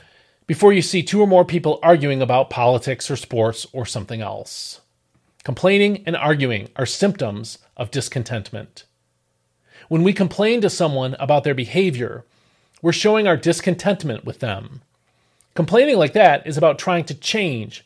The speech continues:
the person, to control him or her into acting differently or becoming different in some way. It's an expression of our discontentment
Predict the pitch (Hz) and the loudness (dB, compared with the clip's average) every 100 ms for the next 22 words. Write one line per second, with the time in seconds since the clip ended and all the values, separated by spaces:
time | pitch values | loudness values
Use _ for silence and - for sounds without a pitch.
0 | _ - - 202 180 131 98 - _ _ | _ -8 0 0 0 -8 -10 -16 _ _
1 | _ - - - 160 165 - 220 226 165 | _ -20 -16 -6 -2 0 6 8 8 8
2 | 196 151 131 139 139 151 143 143 175 143 | 0 0 2 2 2 -2 -4 -4 -4 0
3 | 214 214 131 113 98 110 139 _ _ - | 0 0 -8 -8 -10 -10 -12 _ _ -4
4 | 170 196 247 247 139 147 - 120 - - | -2 0 0 0 0 -2 -2 -8 -8 -12
5 | 135 147 127 139 143 107 - - _ _ | -6 -4 -2 0 2 0 -4 -16 _ _
6 | _ _ _ _ _ - - 196 185 - | _ _ _ _ _ -10 -2 -2 -2 4
7 | 240 - 233 175 151 - 226 - 170 - | 4 4 2 6 4 4 0 0 -4 -2
8 | - 208 156 | -4 -4 -6